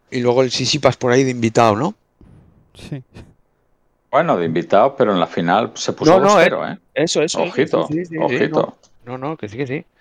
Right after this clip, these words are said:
Speaker 1: Lo que pasa es que, bueno, el otro bicho es mucho bicho, el, el Djokovic.
Speaker 3: Claro.
Speaker 1: Pero bueno.
Speaker 3: Sí,
Speaker 1: Y,
Speaker 3: sí.
Speaker 1: y, y el Sisipas este debe ser jovencísimo. Es bueno.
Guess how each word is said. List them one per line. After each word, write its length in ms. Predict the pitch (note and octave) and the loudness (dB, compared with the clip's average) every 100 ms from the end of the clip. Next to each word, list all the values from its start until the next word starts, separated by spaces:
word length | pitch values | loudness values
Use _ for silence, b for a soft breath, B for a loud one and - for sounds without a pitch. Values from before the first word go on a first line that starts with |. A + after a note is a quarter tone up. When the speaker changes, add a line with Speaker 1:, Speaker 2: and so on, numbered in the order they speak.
| b _ _ | b _ _
Speaker 1:
Lo 0 | |
que 60 | - | -8
pasa 140 | A#2 A2+ | -8 -6
es 40 | |
que, 60 | A2+ | -6
bueno, 220 | C#3+ F3 | -6 -8
el 120 | G#2+ | -12
otro 280 | G#2+ A#2 A2+ | -8 -6 -4
bicho 240 | B2+ B2 | -4 -4
es 100 | C3 | -6
mucho 380 | D3 E3+ G3 A3 | -4 -6 -2 -2
bicho, 360 | C3+ - G#2 G#2 | -2 -6 -8 -8
el, 320 | G#2+ G#2+ A2 | -8 -10 -12
el 180 | G#2+ A2+ | -14 -14
Djokovic. 300 | A2 - - F#2+ | -14 -14 -4 -4
Speaker 3:
Claro. 160 | - _ A2 _ _ _ | -4 _ -20 _ _ _
Speaker 1:
Pero 120 | _ A2 | _ -20
bueno. 180 | A#2 F#3 _ _ - _ _ _ _ _ _ _ _ _ _ | -20 -20 _ _ -20 _ _ _ _ _ _ _ _ _ _
Speaker 3:
Sí, 60 | G#2 | -6
Speaker 1:
Y, 20 | B2 | -4
Speaker 3:
sí. 60 | B2 | 0
Speaker 1:
y, 440 | A#2+ A#2 A#2 - | 0 0 -2 -2
y 20 | G#2+ | -4
el 120 | G2+ | -4
Sisipas 440 | - G2 G#2 G#2 | -6 -6 -6 -6
este 160 | - A2 | -6 -6
debe 120 | G#2+ | -6
ser 160 | G2 G#2+ | -6 -8
jovencísimo. 600 | - G2 F2 - C2+ - _ _ _ _ - | -8 -8 -4 -4 -4 -8 _ _ _ _ -20
Es 120 | G2+ | -18
bueno. 280 | G2 C#3+ | -16 -16